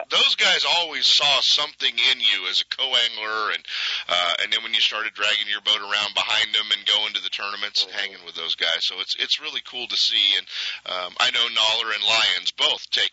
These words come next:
Speaker 1: most of the credit for your success.
Speaker 2: <laughs> Yeah, they should. They're a good, <laughs> good group of guys, and, uh, you know, I appreciate that coming from those guys, and I've learned a lot from 'em, and, you know, I miss the days of traveling with 'em. We really had some, some good times out there. You know, the,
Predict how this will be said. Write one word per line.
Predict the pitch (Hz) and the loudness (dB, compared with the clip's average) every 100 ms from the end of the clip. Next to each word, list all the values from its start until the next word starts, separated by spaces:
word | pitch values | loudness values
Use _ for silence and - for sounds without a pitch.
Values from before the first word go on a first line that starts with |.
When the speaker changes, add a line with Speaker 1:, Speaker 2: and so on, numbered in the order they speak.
| 98 | -4
Speaker 1:
most | 92 - | -4 -4
of | 101 | -6
the | 85 | -8
credit | - 101 80 | -2 -2 -2
for | - | -6
your | 78 76 | -8 0
success. | - - - - - - | 0 0 -4 -2 -4 -4
Speaker 2:
<laughs> | _ _ _ _ _ | _ _ _ _ _
Yeah, | 269 - 202 165 160 | -8 -4 -2 0 0
they | 147 143 | -2 -2
should. | 143 143 110 | -4 -2 -4
They're | 95 101 110 | -2 -2 0
a | 110 | -2
good, | 113 117 117 - | -2 -4 -4 -4
<laughs> | |
good | 123 117 | -4 -2
group | 123 123 | -4 -4
of | 117 | 0
guys, | 110 113 113 | 0 2 -2
and, | 107 98 98 98 | -6 -10 -10 -4
uh, | 98 95 95 - - | -2 -2 -4 -8 -14
you | 101 | -4
know, | 101 | -2
I | 101 | 0
appreciate | 104 - 107 95 101 - | -2 -6 -8 -4 -4 -4
that | 98 95 | -4 -4
coming | - 92 95 | -6 -12 -12
from | 98 | -12
those | 92 92 | -8 -8
guys, | - 92 92 90 | -2 -2 -2 -8
and | 87 | -8
I've | 90 | -6
learned | 98 101 98 | -4 -4 0
a | |
lot | 90 90 - | 0 0 -4
from | 98 95 | -8 -8
'em, | 95 | -10
and, | 87 85 _ - - - - _ _ | -12 -16 _ -20 -20 -20 -20 _ _
you | 107 | 2
know, | 110 | 2
I | |
miss | 117 - | 2 -6
the | 113 | -4
days | 104 104 | -2 -2
of | 92 | -2
traveling | 110 107 107 101 | -2 -2 -4 -8
with | 95 92 | -8 -8
'em. | 90 | -8
We | 95 101 | -6 -2
really | 104 104 | 0 0
had | 98 95 - | -2 -4 -10
some, | 98 - | -20 -16
some | 98 98 | -14 -6
good | 104 | -6
times | - 98 98 95 | -2 -4 -4 -2
out | 90 90 | -4 -4
there. | - 90 | -10 -10
You | 90 | -6
know, | 92 | -4
the, | 92 92 | -4 -6